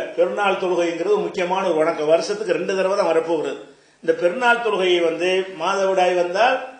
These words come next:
அந்த நேரம் பெருநாள் தொழுகையா இருந்தால் அவங்க தொழ முடியாது. தொழ முடியாது என்கிற காரணத்தினால அந்த பெண்கள் நம்மளை ஒதுக்கி வைக்கிறாங்களோ என்று நினைக்க கூடாது என்பதற்காக பெண்களை என்ன செய்யறாங்கன்னு கேட்டா,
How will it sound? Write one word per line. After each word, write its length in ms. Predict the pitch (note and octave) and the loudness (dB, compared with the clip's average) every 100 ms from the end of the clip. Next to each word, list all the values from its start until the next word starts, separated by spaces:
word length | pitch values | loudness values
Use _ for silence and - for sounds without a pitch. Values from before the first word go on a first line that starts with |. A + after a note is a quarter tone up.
| - _ - | -20 _ -10
அந்த 180 | F3 F#3 | -4 0
நேரம் 280 | F#3+ G3 F#3+ | 2 0 0
பெருநாள் 400 | F3+ G3 F#3+ F#3+ | -2 0 -2 0
தொழுகையா 340 | F3+ F3 E3+ D#3+ | 0 4 6 6
இருந்தால் 460 | D#3+ E3 F#3+ B3 B3 | 4 0 4 4 4
அவங்க 200 | F3 F3+ | 0 0
தொழ 180 | F#3+ - | 2 2
முடியாது. 400 | - F#3+ D#3+ B2 - - - _ - | 2 2 2 2 -6 -16 -20 _ -6
தொழ 180 | D3+ A3 | 0 0
முடியாது 600 | G#3 F#3 G#3 G#3+ A3+ A#3+ A3 | 0 -4 -4 0 2 2 2
என்கிற 260 | G3+ F#3+ F3 D3+ | 0 0 -2 0
காரணத்தினால 840 | F3 F#3+ F3 - D#3+ D3 C#3+ C#3 C#3 A3 C3 - - _ - | 2 2 0 -4 -6 -6 -4 -2 2 2 2 -6 -14 _ -8
அந்த 200 | F3 F3+ | -2 -2
பெண்கள் 480 | F3 G#3 A3+ G#3+ G3+ | -2 -4 2 2 2
நம்மளை 240 | F#3+ F#3 F3 | 0 2 2
ஒதுக்கி 300 | G#3+ - A3 | 0 -2 -4
வைக்கிறாங்களோ 640 | G#3 G#3 F#3 F#3+ G3+ G3+ - - - - _ - | 0 2 2 4 6 6 6 2 -10 -20 _ -6
என்று 280 | E3+ G#3+ G#3 | -4 -2 -2
நினைக்க 320 | F3 A3 A#3 G#3 | -2 -2 2 2
கூடாது 320 | F#3 F#3+ F#3+ | 2 2 2
என்பதற்காக 600 | E3+ E3 D#3 D#3 D3 C3+ C#3 G#3 A3 - - - _ - | 2 0 0 2 2 2 4 4 4 -2 -10 -20 _ -6
பெண்களை 380 | F#3+ A3+ A3 F#3+ | -6 2 4 4
என்ன 140 | F#3+ | 2
செய்யறாங்கன்னு 560 | F#3+ F3+ E3+ E3 D#3+ D#3 | 0 2 2 2 0 -2
கேட்டா, 280 | C#3+ D#3 | -2 2